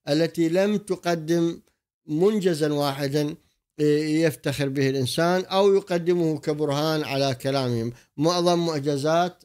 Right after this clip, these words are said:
المقدسات والدجالين والقفاصين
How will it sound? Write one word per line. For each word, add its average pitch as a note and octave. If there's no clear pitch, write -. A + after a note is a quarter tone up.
المقدسات C#3
والدجالين C#3
والقفاصين D3+